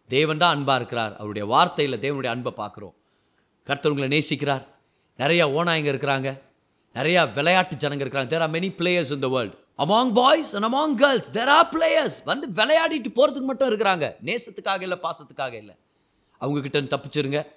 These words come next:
ஒருவேளை இந்த டீச்சிங்கை கேட்குற நீங்க இச்சை நபரா இருந்தீங்கன்னா, கர்த்தர் உங்களை சுகப்படுத்த விருப்பப்படுகிறார். அவருடைய அன்பு மட்டும்தான் உங்களை நிறைவாக்க முடியும். ஒப்பு கொடுங்க. இச்சைக்கும் அன்புக்கும் வித்தியாசத்தை புரிஞ்சுக்கிட்டீங்கன்னு சொல்லி நான் நம்புறேன்.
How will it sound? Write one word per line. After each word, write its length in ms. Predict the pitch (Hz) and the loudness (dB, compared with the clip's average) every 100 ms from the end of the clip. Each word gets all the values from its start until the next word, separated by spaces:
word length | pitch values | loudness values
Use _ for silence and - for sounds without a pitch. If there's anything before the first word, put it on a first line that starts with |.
| _ | _
ஒருவேளை 320 | 127 170 165 | 0 2 2
இந்த 200 | 151 175 | -2 -4
டீச்சிங்கை 300 | 190 185 180 | -4 -2 -2
கேட்குற 300 | 185 180 151 | -2 -2 -4
நீங்க 640 | 143 196 285 226 139 107 - _ _ _ _ _ _ _ _ _ _ | 0 4 4 4 2 0 -12 _ _ _ _ _ _ _ _ _ _
இச்சை 320 | 135 - 170 | -8 0 2
நபரா 300 | 147 143 147 | 2 2 2
இருந்தீங்கன்னா, 440 | 131 135 127 123 95 - _ | 2 0 -2 -4 -6 -12 _
கர்த்தர் 280 | 131 - 139 | -10 -6 -4
உங்களை 200 | 123 - | -4 -6
சுகப்படுத்த 440 | 131 127 123 - | -6 -4 -6 -6
விருப்பப்படுகிறார். 640 | 113 120 117 113 107 110 | -8 -6 -8 -6 -6 -8
அவருடைய 420 | 98 113 123 123 123 | -6 -6 -4 -4 -4
அன்பு 160 | 135 | -6
மட்டும்தான் 340 | 135 117 123 123 | -8 -8 -8 -10
உங்களை 240 | 107 101 | -10 -10
நிறைவாக்க 300 | 107 104 95 | -10 -10 -12
முடியும். 340 | 101 101 104 - _ _ _ | -14 -14 -14 -16 _ _ _
ஒப்பு 260 | 190 240 | -10 -6
கொடுங்க. 540 | 196 165 147 120 - _ _ _ _ | -4 -4 -4 -6 -12 _ _ _ _
இச்சைக்கும் 360 | 143 - 175 | -8 -6 -4
அன்புக்கும் 340 | 160 147 135 131 | -4 -4 -8 -10
வித்தியாசத்தை 440 | 120 160 156 139 | -4 -6 -4 -8
புரிஞ்சுக்கிட்டீங்கன்னு 540 | 135 151 143 - 131 127 | -6 -6 -6 -8 -6 -6
சொல்லி 180 | 127 127 | -6 -6
நான் 180 | 120 | -4
நம்புறேன். 340 | 127 143 139 | -4 -2 -4